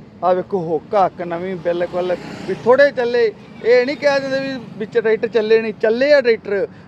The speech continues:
ਬਾਕੀ ਇਹ ਲੱਭ ਕੇ ਸਰਪੰਚ ਸਾਹਿਬ ਬੜੇ ਲੱਭ ਕੇ ਭਕਾਈ ਕਰਕੇ ਫਿਰ ਲੈ ਕੇ ਆਉਂਦੇ, ਐਵੇਂ ਨਹੀਂ ਟਰੈਕਟਰ ਲੈ ਆਉਂਦੇ।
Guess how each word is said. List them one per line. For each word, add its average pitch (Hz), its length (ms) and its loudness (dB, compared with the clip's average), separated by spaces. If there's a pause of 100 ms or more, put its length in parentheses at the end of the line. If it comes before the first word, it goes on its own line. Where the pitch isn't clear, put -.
ਬਾਕੀ 233 340 2
ਇਹ 285 140 6
ਲੱਭ 254 380 2
ਕੇ 277 140 -2
ਸਰਪੰਚ 226 420 -2
ਸਾਹਿਬ 262 240 0
ਬੜੇ 247 240 4 (480)
ਲੱਭ 233 260 4
ਕੇ 254 260 4
ਭਕਾਈ 214 440 -2
ਕਰਕੇ 233 340 0
ਫਿਰ 202 240 0
ਲੈ 220 240 0
ਕੇ 220 100 -2
ਆਉਂਦੇ, 214 240 0
ਐਵੇਂ 214 260 0
ਨਹੀਂ 226 100 -10
ਟਰੈਕਟਰ 208 280 -2
ਲੈ 202 160 -2
ਆਉਂਦੇ। 214 280 -2